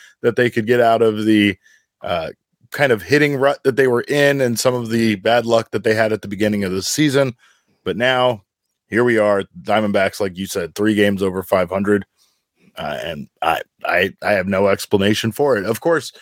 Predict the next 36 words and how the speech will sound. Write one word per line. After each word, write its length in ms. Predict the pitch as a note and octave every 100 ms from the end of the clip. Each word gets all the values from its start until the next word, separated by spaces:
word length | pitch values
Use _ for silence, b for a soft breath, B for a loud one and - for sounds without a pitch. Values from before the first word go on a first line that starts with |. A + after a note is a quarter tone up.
| B B B B
we'll 140 | G3+
get 180 | D#3 G#2+
into 260 | G2 G2 F#2+
it, 100 | -
though. 260 | G2+ G#2
And 220 | F2+ A2
this 100 | C3
show 460 | - C3 A#2+ G2+ G#2+ A#2
that 160 | A2
we, 240 | A2 G#2+ G#2+
we'll 240 | A2 A#2+ A2+
get 260 | G2 A2+
into 320 | A2+ A#2+ A2+ G2+
it 80 | -
on 320 | C#3 G#2+ G#2+
is 200 | A2+ G#2
brought 240 | F3+ F3
to 80 | A#2
you 20 |
by 140 | G#2+ G#2
the 80 |
fine 260 | - A2 G2+
folks 240 | G#2+ G2
over 220 | A2 G2+ G2
at 80 |
the 80 | G2
DraftKings 500 | F#2 F#2 F#2+ G2+ F2+
Sportsbook 560 | - C3 C3+ - F#2+ E2
app. 220 | D2 - B B B -
Go 140 | C#3
download 380 | B2+ B2 A#2+ A2
the 80 | G2+
DraftKings 440 | A2 G#2+ A2 G2+
Sportsbook 400 | - A2 - G#2
app 200 | G2 F#2+
now. 240 | A2+ A#2+